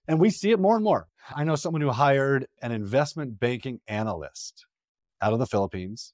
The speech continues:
He said, "This guy's a two hundred fifty thousand dollar a year person. I'm paying him fifteen hundred dollars a month." Or someone who hired an accounting auditor. And he was like, "Dude, this guy's amazing. He's so dang good at this." And, like,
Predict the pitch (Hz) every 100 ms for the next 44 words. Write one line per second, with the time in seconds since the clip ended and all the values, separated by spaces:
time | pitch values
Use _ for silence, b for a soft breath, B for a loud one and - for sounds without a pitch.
0 | - 117 117 104 127 151 135 120 - -
1 | 147 147 139 135 120 120 120 117 117 113
2 | 110 107 98 139 135 - 120 107 98 110
3 | 101 - 120 123 110 107 95 95 87 80
4 | 71 - 95 98 95 95 - - 120 117
5 | 120 113 117 120 117 110 - 110 113 113
6 | - 151 147 156 143 - 117 123 120 -
7 | 85 71 _ _ 98 104 104 98 101 104
8 | 98 - 117 107 107 98 113 170 87 73
9 | 90 - - 117 110 113 117 113 104 165
10 | - 71 - - - 175 156 170 165